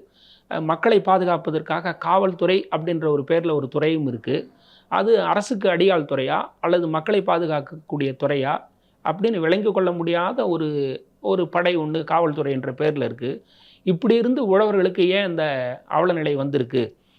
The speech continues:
இங்க இருக்கின்ற அரசியல் ச-, அரசியலமைப்பு சட்டத்தில் பிழையா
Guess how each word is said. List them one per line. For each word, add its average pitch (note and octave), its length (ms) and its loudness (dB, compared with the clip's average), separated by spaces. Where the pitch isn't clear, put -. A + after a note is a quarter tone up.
இங்க D#3+ 180 0
இருக்கின்ற F3+ 420 0
அரசியல் G#3 400 0
ச-, G3 120 -6
அரசியலமைப்பு F#3+ 560 -2
சட்டத்தில் D#3+ 800 0
பிழையா C#3+ 420 0